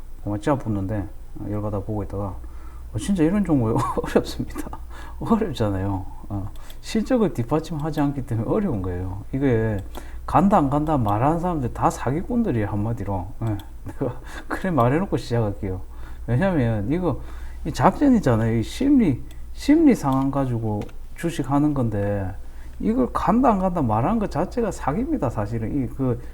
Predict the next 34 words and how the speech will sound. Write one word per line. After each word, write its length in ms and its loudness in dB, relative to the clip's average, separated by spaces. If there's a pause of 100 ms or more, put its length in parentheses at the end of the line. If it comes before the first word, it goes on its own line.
(140)
전문가들 540 0
말 180 6
듣고 280 -2
사기 280 0
당하지 380 -4
마세요. 280 -10 (380)
<laughs> 360 -12
일단 200 2
그래서 300 4
어렵다는 380 0
거예요. 300 -2 (160)
실적을 420 2
뒷받침을 600 2
해 80 4
이래 140 2
가는 260 0
기업들은 440 -2 (480)
갈 140 0
수 120 -4
있겠습니다, 640 -4 (140)
이런 160 -4
말할 200 -2
수 120 -10
있잖아요. 300 -8 (840)
아, 340 0
그거 240 0
어렵다 360 2
그때 220 -2
그것도 360 -2
악플을 320 0
달아놓다. 580 -4 (300)
요거, 300 0
요게 160 0
있었더라. 360 -6